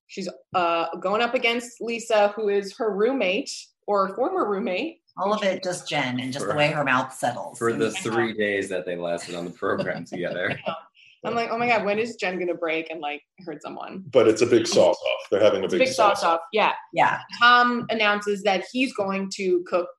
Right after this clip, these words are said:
Speaker 1: the protein, and they just get as long as it takes for him to cook the protein to make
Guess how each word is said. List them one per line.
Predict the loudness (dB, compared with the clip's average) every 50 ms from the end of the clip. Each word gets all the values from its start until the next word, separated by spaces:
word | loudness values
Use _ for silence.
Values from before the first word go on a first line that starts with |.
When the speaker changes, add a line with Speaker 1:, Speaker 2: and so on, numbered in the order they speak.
| _ _ _
Speaker 1:
the | -10 -4
protein, | 0 2 2 2 2 0 -6 -10 -8 -8 -8 -8 -8 -8 -10 _ _ _ _ _ _ _ _ _ _ _ 2
and | 2 4 4 2 0 -2 -4 -4 -2 0
they | 2 2 2
just | 0 -2 -2 0
get | 0 0
as | 0 -2 -2
long | 0 0 0 0 -2 -2 -2
as | -2 0 0 -2 -4
it | -4 -2 -2
takes | -2 -2 -2 -4
for | -8 -8
him | -8 -8
to | -8 -8
cook | -8 -10 -12 -12
the | _ -4
protein | -4 -4 -2 -4 -6 -8 -8 -8
to | -8 -8 -6
make | -6 -6 -8 -8